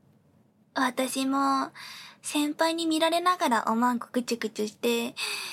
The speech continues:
すっごく気持ちよくいけました。でも私、まだちょっと足りないかも。<laughs>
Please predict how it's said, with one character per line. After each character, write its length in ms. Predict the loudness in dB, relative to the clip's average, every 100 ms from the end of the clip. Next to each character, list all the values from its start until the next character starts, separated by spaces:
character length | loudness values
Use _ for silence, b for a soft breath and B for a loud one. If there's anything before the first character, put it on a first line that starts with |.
| B -10
す 180 | -2 2
っ 580 | 2 2 2 0 -2 -6 _ -2
ご 100 | -2
く 60 | -2
気 140 | -2 0
持 140 | 0
ち 120 | 0 0
よ 100 | 0
く 140 | 2
い 100 | 2
け 140 | 4 4
ま 180 | 4
し 100 | 2
た。 200 | 0 0 -2 _ _ _ _ _ _ _ -20 _ _ _ _
で 220 | -4 -2
も 280 | -2 -2 -6
私、 520 | -6 -4 -2 -2 -4 -2 -4 -8 _ _ _ _ _ _ _ _ -6
ま 380 | -2 0 2
だ 180 | 4 2
ち 120 | 0
ょ 20 | -8
っ 20 | -6
と 180 | -8 -8 _ _ _ _
足 160 | -8 -4
り 120 | -2
な 180 | -2 -2
い 100 | -6 _ -6
か 140 | -4
も。 160 | -2
<laughs> 40 | -2